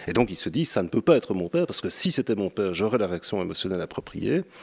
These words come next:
Si ce n'est pas mon père, mais que c'est quelqu'un qui lui ressemble, c'est donc que c'est un extraterrestre qui a pris possession de son, euh, corps. » Alors, troisième stratégie, euh, il s'agit donc ici, euh, de changer l'histoire que l'on raconte.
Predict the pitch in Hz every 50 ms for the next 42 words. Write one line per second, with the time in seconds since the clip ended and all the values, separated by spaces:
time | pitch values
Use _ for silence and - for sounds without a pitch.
0 | - - - - - - - - - 170 143 - - 117 - 117 107 104 98 90
1 | - 123 110 92 85 92 90 - - 95 - - 92 - 98 85 - - 92 85
2 | - - 80 78 76 - - - - 117 139 135 110 98 - 95 78 - 98 107
3 | 110 95 - - 104 98 - - 92 - 98 90 85 - - - 87 - 90 85
4 | 101 117 - - - 92 - - - 82 - - - - 131 123 - - - -
5 | - - - 101 98 - - - - - 107 104 85 87 - - - - - -
6 | _ - - - - - - - - - 98 87 80 82 - - - 101 - -
7 | - - - - - - - - - - - - - - - - - - - 113
8 | 117 95 - - - - - - 170 131 143 143 123 - - - 110 - 110 98
9 | 90 90 92 92 90 82 82 - 87 - - - - - 110 101 92 92 90 87
10 | 87 85 85 82 78 - - - 104 - - 107 95 90 104 101 95 104 101 87
11 | - 90 82 - - 120 196 - - _ - - - - - - - - - -
12 | - - 101 92 90 90 90 - 87 82 - - 131 135 110 117 127 110 98 -
13 | - - - 113 104 95 85 - 92 87 82 78 87 87 - - 131 175 214 226
14 | 202 - -